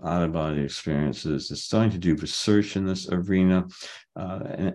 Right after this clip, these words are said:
and you start talking to very well-balanced individuals who you can't deny them. I mean, uh, you can't deny their experience or their belief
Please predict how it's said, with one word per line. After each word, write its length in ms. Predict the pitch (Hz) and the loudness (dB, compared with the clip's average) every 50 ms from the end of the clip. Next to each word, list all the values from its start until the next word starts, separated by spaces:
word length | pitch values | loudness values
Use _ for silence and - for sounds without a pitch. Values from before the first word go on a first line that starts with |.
| - - | -2 0
and 180 | 104 95 98 | 2 2 4
you 60 | 95 | 2
start 340 | 92 - - - - 190 180 | 2 0 0 0 2 0 0
talking 480 | - - 110 104 - - - 110 104 - | 0 2 2 4 4 2 2 0 0 0
to 380 | - - 82 78 73 76 76 - - | 0 0 0 2 2 2 0 -2 -4
very 460 | 82 82 82 87 104 127 143 135 101 | -2 2 4 4 4 4 4 2 2
well-balanced 920 | 80 78 71 71 71 71 67 69 67 65 60 57 60 - - - - - | 2 0 0 0 -2 -2 -2 -4 -4 -4 -2 -4 -4 -4 -4 -6 -8 -6
individuals 1120 | - 85 80 82 78 78 71 71 76 80 110 117 101 82 - 50 50 - - - - - - - | -4 -2 0 0 0 -2 -2 0 0 0 2 0 0 -2 -2 -4 -4 -6 -6 -8 -10 -12 -10 -8
who 760 | - 90 92 95 92 87 87 87 85 85 82 73 82 82 78 - - - - - - - _ _ _ _ _ _ _ | -8 -4 -2 0 2 4 4 4 4 4 2 2 0 -2 -4 -6 -10 -10 -12 -12 -16 -18 _ _ _ _ _ _ _
you 280 | - 113 - 101 101 98 | -8 -2 0 0 0 0
can't 320 | - - 113 110 110 104 | 2 4 4 6 6 6
deny 340 | 107 98 98 107 123 147 135 | 4 4 4 4 4 4 2
them. 340 | 101 80 69 - - - - - | 0 0 -2 -4 -8 -10 -10 -10
I 160 | - 95 92 | -6 -2 0
mean, 360 | 90 92 90 85 85 82 78 - | 2 4 4 4 2 2 0 -2
uh, 180 | - - 76 - | -4 -6 -4 -2
you 200 | 98 95 87 85 | 0 0 -2 0
can't 260 | - - 101 101 98 | 0 0 0 2 2
deny 360 | 98 95 92 90 98 104 101 | 2 2 4 4 4 4 4
their 300 | 101 92 90 95 95 92 | 2 2 2 0 0 0
experience 720 | 92 92 - - - 101 104 127 160 123 - - - - - | -2 -4 -6 -4 0 2 4 4 4 2 0 -4 -8 -8 -6
or 200 | - - 101 95 | -2 0 0 0
their 240 | 90 98 92 92 92 | 0 0 0 0 0
belief 500 | - 87 80 82 95 120 147 147 - | 0 -2 0 2 2 2 2 0 -2